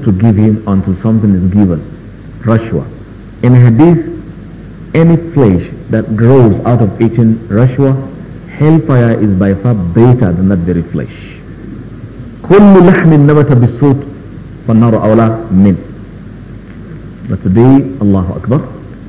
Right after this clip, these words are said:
because of materialism, what I call unbridled materialism, we give even a beautifying name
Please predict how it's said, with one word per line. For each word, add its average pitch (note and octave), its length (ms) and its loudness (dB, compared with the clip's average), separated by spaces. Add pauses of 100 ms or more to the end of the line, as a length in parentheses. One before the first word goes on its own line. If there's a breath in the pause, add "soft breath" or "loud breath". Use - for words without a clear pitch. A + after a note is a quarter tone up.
(640)
because G#2 280 -2
of G2 140 0 (260)
materialism, G2+ 640 2 (880)
what A2 180 0
I G#2 140 -4
call A2 400 -2 (220)
unbridled A#2 960 2 (960)
materialism, A2+ 640 2 (960)
we G2 120 2
give C3 200 4
even A#2 320 2
a G#2+ 40 2
beautifying B2+ 760 4
name A#2 340 4